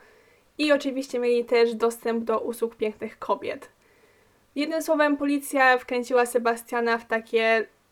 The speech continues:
naprawdę ekskluzywne życie, oczekując od niego na dobrą sprawę bardzo prostych przysług.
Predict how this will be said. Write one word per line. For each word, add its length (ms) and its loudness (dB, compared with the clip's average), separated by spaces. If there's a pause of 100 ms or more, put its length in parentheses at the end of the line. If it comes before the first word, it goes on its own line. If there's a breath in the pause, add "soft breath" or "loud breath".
(180)
naprawdę 460 0
ekskluzywne 680 -2
życie, 400 -2 (520 soft breath)
oczekując 540 0
od 120 -2
niego 540 4 (420)
na 140 0
dobrą 260 2
sprawę 360 2
bardzo 320 2
prostych 380 -4
przysług. 500 -8